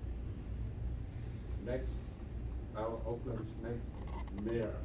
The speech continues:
Please vote for her, because when we vote for her, that means we have, uh, also Larry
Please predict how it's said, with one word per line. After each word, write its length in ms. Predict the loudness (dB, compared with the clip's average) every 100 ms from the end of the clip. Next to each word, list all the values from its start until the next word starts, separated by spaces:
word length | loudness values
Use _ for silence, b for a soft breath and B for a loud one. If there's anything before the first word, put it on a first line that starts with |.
| -2 -4 -4 -2 4
Please 280 | 6 6 4 6
vote 280 | 8 8 6 4
for 240 | 2 2 0
her, 160 | 0 2 2 0 -2 0 2
because 320 | 2 4 2 2
when 200 | 2 2 0
we 60 | -2 0
vote 220 | 4 4 4 2
for 260 | 4 4 2 0
her, 340 | 2 2 0 -2 -4 -4 -4 -4 -4 -2 -2 -2 -2
that 180 | 0 2 2
means 380 | 2 2 4 2 2
we 160 | 2 2 4 4
have, 220 | 4 4 2
uh, 280 | 0 2
also 600 | 2 4 2 0 4 4 2 2
Larry 420 | 4 4 4 2